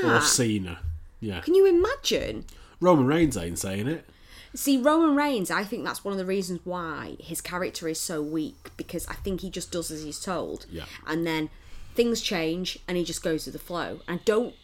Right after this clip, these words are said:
Speaker 2: I don't believe that that man has ever really stood up for anything he's ever worked on.
Speaker 1: No.
Speaker 2: Because his character, he said suffering succotash, for fuck's
Speaker 1: Yeah.
Speaker 2: sake. His character has been pushed from pillar to post.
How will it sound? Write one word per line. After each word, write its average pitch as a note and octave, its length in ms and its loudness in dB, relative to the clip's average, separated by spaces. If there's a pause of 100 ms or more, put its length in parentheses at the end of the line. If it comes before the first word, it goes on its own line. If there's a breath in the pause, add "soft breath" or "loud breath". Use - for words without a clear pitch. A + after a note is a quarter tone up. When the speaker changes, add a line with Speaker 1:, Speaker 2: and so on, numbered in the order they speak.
(280)
Speaker 2:
I B3 260 4
don't A3+ 300 0
believe G3+ 720 -4
that - 140 -6
that D#3+ 180 -2
man E3 440 -2
has D#3 120 -4
ever D#3+ 280 -4
really D#3+ 280 0
stood - 400 -4
up - 140 -4
for - 100 -2 (120)
anything D#3 380 -2
he's D#3+ 160 -6
ever D#3+ 160 -4
worked D#3+ 500 -4
on. F#3 260 -8
Speaker 1:
No. F#2+ 320 -6
Speaker 2:
Because G3+ 380 -2 (160 loud breath)
his - 160 -6
character, - 540 -2
he G3+ 100 -4
said B3 240 -6
suffering G#3+ 480 -4
succotash, G3 600 -6
for C3+ 120 -12
fuck's F#2 300 -4
Speaker 1:
Yeah. E2+ 60 -2
Speaker 2:
sake. B2 160 -6 (180 loud breath)
His A3 160 -2
character C4 500 -2
has G3 80 0
been F3 320 -4
pushed - 300 -6
from E3+ 160 -6
pillar C#4 240 -2
to - 160 -6
post. C3 500 -4